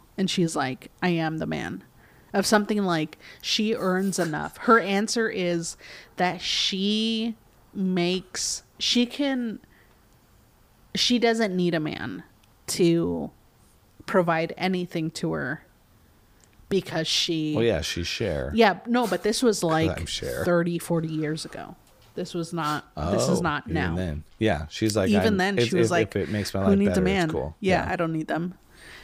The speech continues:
Speaker 1: Where, like,
Speaker 2: Mm-hmm.
Speaker 1: I kind of, I really like that. Not that it's just, like, man-oriented, but, like, I wanna get
Speaker 2: No,
Speaker 1: to
Speaker 2: but
Speaker 1: a
Speaker 2: just the
Speaker 1: place
Speaker 2: confidence.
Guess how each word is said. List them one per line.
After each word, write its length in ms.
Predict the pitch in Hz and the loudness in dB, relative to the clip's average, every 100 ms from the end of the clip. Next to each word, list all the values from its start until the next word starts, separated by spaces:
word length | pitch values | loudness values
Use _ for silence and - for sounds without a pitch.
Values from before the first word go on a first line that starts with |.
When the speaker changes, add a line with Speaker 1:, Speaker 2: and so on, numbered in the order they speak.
| - - - | -20 -20 -12
Speaker 1:
Where, 360 | - 190 175 175 | -2 0 2 0
like, 340 | 175 170 170 - - | 2 0 -2 -10 -4
Speaker 2:
Mm-hmm. 80 | 101 | 0
Speaker 1:
I 340 | 95 180 220 - | 2 2 0 -4
kind 400 | - 180 170 170 | -6 -4 -2 0
of, 280 | 175 170 185 - - - | 0 0 -6 -14 -14 -6
I 300 | 170 190 208 | -2 0 0
really 720 | 165 160 160 160 160 156 165 | -2 -4 -4 -4 -2 -2 -4
like 280 | - - - | -6 -8 -6
that. 340 | - - - | -8 -6 -2
Not 220 | 196 196 | 2 4
that 120 | 214 208 | 6 4
it's 220 | 202 - | 4 0
just, 360 | - 175 - | 0 0 0
like, 280 | 170 165 - | 0 -2 -2
man-oriented, 1120 | 170 175 165 160 160 165 156 156 - 143 185 - | -4 -2 -2 -4 -4 -4 -6 -10 -8 -8 -8 -4
but, 160 | 180 - | -4 -2
like, 380 | 156 151 - - - - - - _ | -4 -4 -8 -20 -20 -20 -20 -20 _
I 160 | 180 185 | -6 -2
wanna 320 | 196 226 254 | 2 2 2
get 200 | 156 196 | 2 2
Speaker 2:
No, 40 | 185 | 4
Speaker 1:
to 140 | 208 | 4
Speaker 2:
but 80 | 196 | 4
Speaker 1:
a 40 | |
Speaker 2:
just 140 | 123 - | 4 2
the 60 | |
Speaker 1:
place 240 | 113 165 180 | 2 2 2
Speaker 2:
confidence. 720 | 104 101 85 73 62 - - | 2 2 0 -2 -4 -6 -6